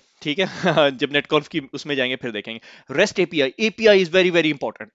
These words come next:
एपीआई के बगैर अब कुछ नहीं होगा, सही हो गया। ये key to एपीआई, अ, जो सा है is key to future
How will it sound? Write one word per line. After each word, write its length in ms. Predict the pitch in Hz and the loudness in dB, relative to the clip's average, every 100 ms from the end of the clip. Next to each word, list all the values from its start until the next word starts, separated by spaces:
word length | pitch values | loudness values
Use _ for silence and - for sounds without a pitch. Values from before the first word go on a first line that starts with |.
| - | -4
एपीआई 280 | 190 196 185 | -2 -2 -2
के 80 | |
बगैर 240 | 165 170 165 | -2 -2 -2
अब 80 | - | -4
कुछ 220 | - 151 | -10 -12
नहीं 100 | 117 | -12
होगा, 320 | 95 92 - _ | -14 -18 -20 _
सही 220 | - 160 | -10 -6
हो 100 | 196 | -4
गया। 120 | 175 - - - _ 123 | -6 -8 -16 -20 _ -20
ये 480 | 131 196 214 214 - _ _ _ - | -4 0 2 2 -4 _ _ _ -20
key 520 | - 220 233 233 226 - _ - | -6 -2 0 0 -2 -8 _ -12
to 480 | 185 180 180 180 185 - _ 147 - | -10 -8 -6 -8 -10 -14 _ -16 -2
एपीआई, 680 | 180 196 214 208 190 202 220 | -2 -2 -2 0 0 -2 -6
अ, 360 | - 95 135 143 | -14 -14 -14 -14
जो 260 | 143 170 | -10 -8
सा 180 | 170 185 | -6 -4
है 220 | 165 180 | -2 -4
is 160 | 170 165 | -4 -8
key 460 | 151 - - 196 208 | -10 -16 -8 -6 -6
to 200 | 190 185 | -10 -14
future 680 | - 165 165 - 180 175 | -12 -10 -10 -6 -4 -4